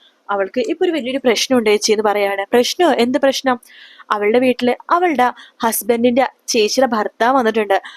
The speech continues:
അവളോട് വളരെ മോശമായിട്ടൊക്കെയാ സംസാരിക്കണതും പെരുമാറുന്നതൊക്കെ, അവളെ കയറി പിടിക്കാൻ പോലും നോക്കി." "ശ്ശേ, വൃത്തികെട്ടവൻ, പെങ്ങളെ പോലെ കാണേണ്ടവനാണോ ഇങ്ങനെയൊക്കെ ചെയ്യണത്?" "ഇഷിത,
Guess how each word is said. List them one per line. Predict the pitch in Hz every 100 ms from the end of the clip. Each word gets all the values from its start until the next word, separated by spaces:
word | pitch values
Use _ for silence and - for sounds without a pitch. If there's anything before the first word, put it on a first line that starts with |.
| - 208
അവളോട് | 196 202 226
വളരെ | 285 339 330
മോശമായിട്ടൊക്കെയാ | 311 302 370 359 311 311 311 294 -
സംസാരിക്കണതും | 208 - 208 220 226 220 220 - - -
പെരുമാറുന്നതൊക്കെ, | 240 202 214 220 220 214 208
അവളെ | 196 190 226
കയറി | 240 240 254
പിടിക്കാൻ | 233 233 285 294
പോലും | 262 262
നോക്കി." | 220 - 214 - - - -
"ശ്ശേ, | 339 311 _ - 240
വൃത്തികെട്ടവൻ, | 233 285 269 269 220 214 _ -
പെങ്ങളെ | 330 349 427
പോലെ | 403 392
കാണേണ്ടവനാണോ | 320 269 311 320 294 226
ഇങ്ങനെയൊക്കെ | 240 254 285 285
ചെയ്യണത്?" | 294 269 277 277 _ -
"ഇഷിത, | 214 226